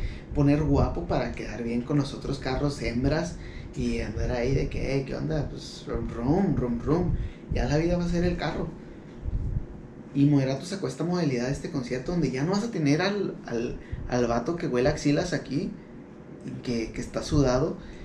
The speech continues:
que te estabas muriendo de sed y le pedías agua y ese buen ciudadano te daba agua. Brincaban todos y tú no querías brincar, pero brincabas porque te brincaban.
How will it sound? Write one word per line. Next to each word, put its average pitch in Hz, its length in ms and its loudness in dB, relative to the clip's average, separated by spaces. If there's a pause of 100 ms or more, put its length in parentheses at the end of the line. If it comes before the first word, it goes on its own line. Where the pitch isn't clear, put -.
(200)
que 139 120 0
te 135 100 -6
estabas 135 300 2
muriendo 143 340 2
de 156 100 4
sed 123 260 0
y 160 80 2
le 165 120 2
pedías 117 400 -4
agua 135 240 2
y 143 140 4
ese 139 220 2
buen 147 240 4
ciudadano 127 500 2
te 139 120 -4
daba 123 400 -4
agua. 151 320 -2 (340)
Brincaban 135 540 2
todos 165 380 4
y - 40 -2
tú 127 140 -6
no 139 140 2
querías 151 240 2
brincar, 147 360 0
pero 165 140 0
brincabas 127 520 0
porque - 280 -2
te 120 180 -2
brincaban. 120 600 -2